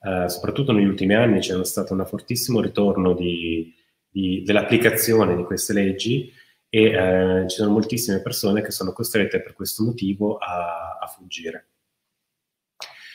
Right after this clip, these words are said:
Andando avanti nel, nel P D F, eh, ecco, questo è un, è la lista delle location dove è stato proiettato il, ehm,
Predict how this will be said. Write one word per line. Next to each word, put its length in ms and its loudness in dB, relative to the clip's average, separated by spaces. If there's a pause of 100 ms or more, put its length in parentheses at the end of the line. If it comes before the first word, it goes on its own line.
(280)
Andando 280 2
avanti 260 6
nel, 1040 4
nel 220 -6
P 100 -2
D 140 4
F, 300 0
eh, 800 4
ecco, 500 -2
questo 400 2
è 80 6
un, 560 6 (420)
è 100 -6
la 260 0
lista 440 2
delle 600 6
location 800 2 (260)
dove 480 4
è 80 0
stato 800 4
proiettato 880 0
il, 320 0
ehm, 880 -6